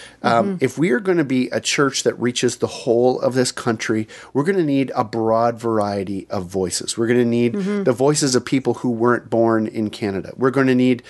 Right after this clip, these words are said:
Speaker 1: the, the, the voices of people who've been in Canada for a really long time.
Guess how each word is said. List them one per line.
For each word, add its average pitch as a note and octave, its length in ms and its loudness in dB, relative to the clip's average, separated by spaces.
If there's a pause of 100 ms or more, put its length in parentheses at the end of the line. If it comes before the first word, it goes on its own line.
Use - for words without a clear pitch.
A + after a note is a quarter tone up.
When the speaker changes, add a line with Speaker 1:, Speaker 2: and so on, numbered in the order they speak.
(340)
Speaker 1:
the, C3 240 2
the, B2 160 2
the B2 160 0
voices B2+ 420 0
of A#2+ 140 2
people B2+ 300 0
who've B2 160 -2
been B2 140 4
in A#2+ 120 0
Canada A#2+ 480 2
for - 180 0
a G#2+ 60 4
really A2+ 280 2
long A2 280 0
time. F#2+ 340 -6